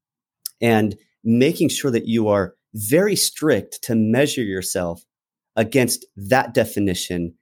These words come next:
and nobody else's definition. And, and, and that ideally or hopefully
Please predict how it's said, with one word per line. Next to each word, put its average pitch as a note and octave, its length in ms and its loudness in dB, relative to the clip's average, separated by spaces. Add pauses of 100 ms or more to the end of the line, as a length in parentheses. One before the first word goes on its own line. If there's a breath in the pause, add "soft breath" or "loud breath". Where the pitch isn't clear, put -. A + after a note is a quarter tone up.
(220)
and A#2 300 4
nobody A#2+ 480 2
else's F2+ 540 -4 (300)
definition. F#2 720 -4 (720)
And, A#2+ 440 4 (380)
and, A#2+ 240 0 (120)
and C3+ 200 2
that F3 280 0 (120)
ideally C#3 580 2
or B2 100 2
hopefully G#2+ 760 0